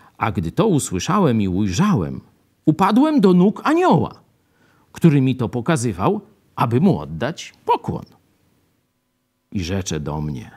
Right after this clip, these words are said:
„Nie czyń tego, jestem współsługą twoim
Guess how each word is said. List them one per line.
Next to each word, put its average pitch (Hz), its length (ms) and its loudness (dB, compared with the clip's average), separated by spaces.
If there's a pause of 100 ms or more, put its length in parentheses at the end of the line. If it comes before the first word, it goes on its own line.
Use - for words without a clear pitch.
(760)
„Nie 190 260 4
czyń 190 300 4
tego, 131 580 2 (320)
jestem 170 500 4
współsługą 214 1000 4
twoim 156 580 2